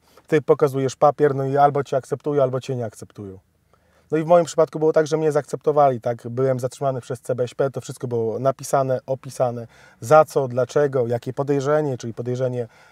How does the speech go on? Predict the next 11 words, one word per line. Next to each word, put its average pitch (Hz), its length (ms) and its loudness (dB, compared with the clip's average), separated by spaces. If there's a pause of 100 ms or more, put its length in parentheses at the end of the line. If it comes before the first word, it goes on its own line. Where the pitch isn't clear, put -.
(100)
e, 127 240 0
kierowania 139 400 2
grupą 160 300 -2
przestępczą, 139 600 -2
podejrzenie 131 520 -4
sprowadzania 143 540 -2
środków 151 400 0
niedozwolonych 143 580 -2
na 135 100 -4
rynek 135 240 -6
polski. 123 480 -8